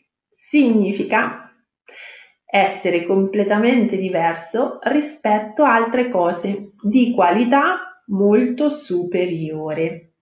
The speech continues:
Perché si dice così? Perché in passato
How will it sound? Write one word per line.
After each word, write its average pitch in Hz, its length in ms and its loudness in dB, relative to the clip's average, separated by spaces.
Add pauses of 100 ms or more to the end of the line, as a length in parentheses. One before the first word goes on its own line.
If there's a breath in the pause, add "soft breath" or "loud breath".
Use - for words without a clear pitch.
(120)
Perché 233 420 2
si 196 140 -4
dice 175 300 -2
così? - 440 -4 (380 loud breath)
Perché 190 680 0
in 330 380 4
passato - 1200 -4